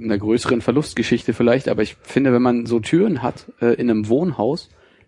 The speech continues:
kann man die auch mal zumachen, einfach um die Chancen zu verringern oder die Hindernisse zu erhöhen für Leute, die hier mal so reinkommen und deine Wohnung dann ausräumen, während du nicht da bist. Und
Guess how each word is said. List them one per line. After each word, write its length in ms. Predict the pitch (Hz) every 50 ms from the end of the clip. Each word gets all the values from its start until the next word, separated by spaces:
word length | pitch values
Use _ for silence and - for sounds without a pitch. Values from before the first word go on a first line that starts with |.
| _ _
kann 160 | - - 135
man 80 | 127 127
die 80 | 123 120
auch 60 | 120
mal 160 | 120 113 107
zumachen, 420 | - - 170 170 117 - - 104 -
einfach 240 | - 101 - 110 110
um 200 | 107 110 107 107
die 300 | 104 - 107 107 107 - - -
Chancen 460 | - - - 143 170 190 - - 175
zu 160 | - - 151
verringern 580 | 143 - 151 135 123 139 151 170 175 175 175 160
oder 240 | 139 131 127 127 123
die 140 | 120 123 120
Hindernisse 480 | 185 156 151 156 143 135 127 - 131 120
zu 160 | - - 123
erhöhen 440 | 120 113 107 120 120 127 127 127 127 - - - - - _ _ _ _ _
für 120 | - -
Leute, 320 | 117 113 107 110 117 123 117
die 320 | 117 - 110 110 110 -
hier 100 | 113 117
mal 160 | 120 120 113
so 80 | 110 110
reinkommen 420 | 104 104 101 117 113 - 123 113 117
und 260 | 110 110 110 - - - - - - -
deine 260 | - 101 101 104 101
Wohnung 220 | 104 113 120 113
dann 100 | 104 104
ausräumen, 540 | - 101 117 131 - - - 98 92 92 95
während 200 | 98 98 95 95
du 60 | 98
nicht 160 | 101 101 95 -
da 140 | 98 98
bist. 200 | 92 95 95 -
Und 280 | - 104 101 98 98 95